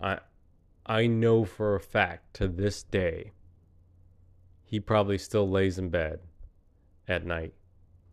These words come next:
and thinks about that and thinks about just, "Oh, you know, if I had only kept, like, half of 'em, you know, or if I only kept, like,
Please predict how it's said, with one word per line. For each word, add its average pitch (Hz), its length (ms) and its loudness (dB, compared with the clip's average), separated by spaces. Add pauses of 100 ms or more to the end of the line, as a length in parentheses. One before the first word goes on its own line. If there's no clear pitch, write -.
(720)
and 85 240 -4
thinks 92 320 -2
about - 300 -12
that - 260 -12 (520)
and 87 220 -8
thinks 110 320 0
about 85 400 -2 (1400)
just, - 300 -6 (100)
"Oh, 98 340 0 (200)
you 107 100 -6
know, 90 160 -4
if 85 100 -12
I 95 100 -2
had 95 100 -2
only 107 340 -2
kept, - 400 0
like, 82 380 -10 (180)
half 92 420 -6
of 90 160 -8
'em, 95 180 -12 (1300)
you 98 160 -8
know, 85 360 -8 (240)
or 101 140 2
if 92 120 -4
I 104 140 0
only 117 240 0
kept, - 360 -2
like, 101 360 -4